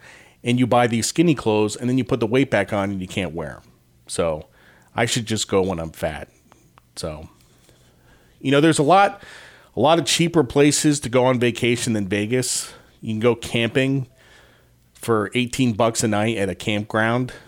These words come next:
That's a lot. That's a much cheaper <laughs> vacation than Vegas.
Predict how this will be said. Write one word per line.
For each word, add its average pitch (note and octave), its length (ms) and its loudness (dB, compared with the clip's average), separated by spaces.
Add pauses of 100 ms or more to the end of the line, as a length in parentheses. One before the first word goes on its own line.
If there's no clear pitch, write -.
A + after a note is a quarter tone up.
(140)
That's G#2+ 240 0
a A2+ 60 0
lot. G#2+ 420 0
That's A2+ 240 -2
a A2+ 40 0
much A2+ 380 -2
cheaper C3+ 460 -2
<laughs> - 0 -
vacation A#2+ 800 -2
than F#2+ 180 -4
Vegas. G#2 640 -4